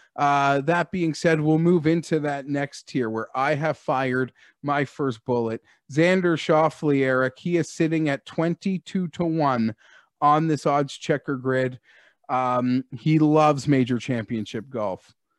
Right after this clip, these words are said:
His resume in major championships: second at the twenty eighteen Open Championship, second at the twenty nineteen Masters,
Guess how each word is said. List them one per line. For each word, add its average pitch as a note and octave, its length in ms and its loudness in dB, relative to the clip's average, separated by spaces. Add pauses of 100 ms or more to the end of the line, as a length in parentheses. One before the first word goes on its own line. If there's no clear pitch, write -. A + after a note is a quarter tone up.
(140)
His E3+ 180 2
resume D#3+ 560 4
in D3+ 100 2
major D3 320 0
championships: C#3 760 -2
second D#3+ 380 0
at D3 100 0
the D3 80 -6
twenty D3 360 0
eighteen C#3+ 340 0
Open C3 300 0
Championship, B2+ 640 -6
second D#3+ 400 -2
at C#3+ 80 -4
the D#3+ 80 -8
twenty D3+ 320 -2
nineteen D3 560 0
Masters, C3+ 480 -2